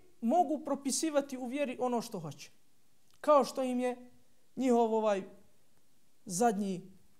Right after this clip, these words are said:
vođa Homeini ohalalio da čovjek može imati odnos sa svojom suprugom u stražnicu. Što je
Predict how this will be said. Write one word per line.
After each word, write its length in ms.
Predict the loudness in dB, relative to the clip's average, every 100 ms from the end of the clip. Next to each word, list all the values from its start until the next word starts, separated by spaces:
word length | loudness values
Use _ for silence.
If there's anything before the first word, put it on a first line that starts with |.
| -20 -20 -20 -20 -20 -20 -20 -20 -20 -20 -20 -20 -20 -20 -14
vođa 440 | 2 2 4 0 -2 -10 -20 -20 -20 -20 -20 -20 -20 -20 -20 -20 -20 -14
Homeini 800 | -4 0 2 2 2 0 -2 -10 -20 -20 -20 -20 -20 -20 -20 -20 -20 -20 -20 -20 -20 -20 4
ohalalio 1000 | 6 8 8 8 8 8 6 6 6 4 2 -18 -20 -20 -20 -20 -20 -20 -20 -14 -6
da 100 | -4
čovjek 640 | 0 0 2 -2 -4 -16 -12 -2
može 400 | -2 0 -2 -4 -12 -16 -6
imati 420 | -4 -4 -6 -4
odnos 300 | -4 -2 -6
sa 80 | -8
svojom 360 | -8 -6 -6 -8
suprugom 580 | -10 -10 -8 -6 -6 -8 -18 -20 -20 -20 -16 -10
u 60 |
stražnicu. 640 | -4 0 0 -2 -6 -12 -16 -20 -20 -20 -20 -20 -20 -20 -20 -20 -20 -20 -20 -18
Što 240 | -8 2
je 320 | 4 4 2